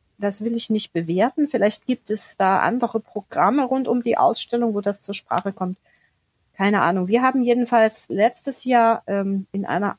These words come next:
Ausstellungstournee, die wir in Japan gemacht haben, uns entschieden,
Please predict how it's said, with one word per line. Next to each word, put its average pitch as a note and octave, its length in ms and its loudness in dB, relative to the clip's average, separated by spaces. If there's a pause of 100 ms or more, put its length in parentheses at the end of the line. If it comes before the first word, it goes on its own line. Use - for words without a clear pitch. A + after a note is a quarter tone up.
Ausstellungstournee, G#3+ 880 -2
die G3 120 -6
wir G3+ 160 0
in F#3+ 120 -2
Japan A#3 420 2
gemacht A#3+ 340 0
haben, A3 280 2
uns G#3+ 260 -4
entschieden, A3 500 -2